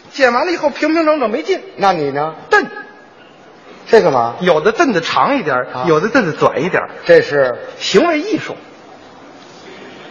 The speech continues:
Speaker 2: 这叫行为艺术。
Speaker 1: 哎，
Speaker 2: 哦。
Speaker 1: 有的蹬得长点儿，有的蹬短点儿。
Speaker 2: 哦。
Speaker 1: 我毛笔字写得好啊。
Speaker 2: 啊。
Speaker 1: 我在上面写毛笔字。
Speaker 2: 对。
Speaker 1: 我写“我爱你”。
Speaker 2: 嘿。
Speaker 1: 当时我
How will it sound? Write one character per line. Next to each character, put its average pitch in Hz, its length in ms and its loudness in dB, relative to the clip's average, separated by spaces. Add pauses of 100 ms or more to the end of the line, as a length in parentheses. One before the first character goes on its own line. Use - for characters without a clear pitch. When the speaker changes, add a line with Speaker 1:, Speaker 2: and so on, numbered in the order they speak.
(120)
Speaker 2:
这 226 140 4
叫 196 80 0
行 208 260 -4
为 208 120 0
艺 240 160 -4
术。 156 40 -2
Speaker 1:
哎， 254 640 -2
Speaker 2:
哦。 - 60 -6
Speaker 1:
有 - 140 -4
的 330 100 -8
蹬 302 180 -6
得 233 80 -6
长 220 280 0
点 233 120 2
儿， - 20 0
有 185 120 -2
的 - 40 -14
蹬 208 140 -2
短 180 240 -4
点 156 100 -2
儿。 113 120 -8
Speaker 2:
哦。 220 340 -2
Speaker 1:
我 175 80 2
毛 180 220 2
笔 254 160 -8
字 214 160 -2
写 156 180 -2
得 170 60 0
好 120 260 0
啊。 131 180 -4
Speaker 2:
啊。 139 240 -2 (140)
Speaker 1:
我 196 100 4
在 185 120 2
上 214 160 0
面 165 80 -2
写 156 180 -6
毛 143 260 -6
笔 160 160 -8
字。 127 220 -18 (160)
Speaker 2:
对。 143 240 2 (160)
Speaker 1:
我 277 180 4
写 302 160 0
“我 233 120 2
爱 269 240 0
你”。 147 160 -10 (320)
Speaker 2:
嘿。 330 380 4 (100)
Speaker 1:
当 269 160 4
时 226 120 -2
我 160 200 -2